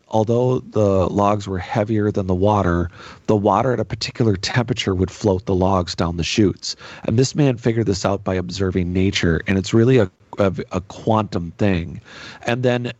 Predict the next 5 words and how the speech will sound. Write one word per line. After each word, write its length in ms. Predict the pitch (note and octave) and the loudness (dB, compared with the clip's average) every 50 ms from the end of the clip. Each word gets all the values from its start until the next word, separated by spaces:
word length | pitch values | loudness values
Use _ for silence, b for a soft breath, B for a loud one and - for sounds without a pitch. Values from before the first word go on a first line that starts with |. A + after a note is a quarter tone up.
| - A#2+ | -18 -18
for, 460 | - - C3 A#2+ A2+ G#2+ G#2 G2+ - | -6 -2 0 0 0 0 -2 -2 -2
uh, 300 | G#2 G2+ G2+ F#2+ F#2 F2+ F2+ F2+ - _ _ _ _ _ _ _ _ _ _ _ _ _ _ _ _ _ _ _ _ _ _ _ - - - | -2 0 0 0 0 -2 -2 -6 -12 _ _ _ _ _ _ _ _ _ _ _ _ _ _ _ _ _ _ _ _ _ _ _ -14 -8 -4
uh, 260 | - A#2 A2 G#2 G2+ | -2 0 0 0 -2
the 200 | G2+ G2 A#2 A2 | -2 0 0 0
soil, 640 | G2 - - - C#3+ C#3+ C#3+ B2+ G2+ F#2 F2+ F#2 F#2+ | 0 0 0 0 2 2 2 2 0 -2 -4 -6 -10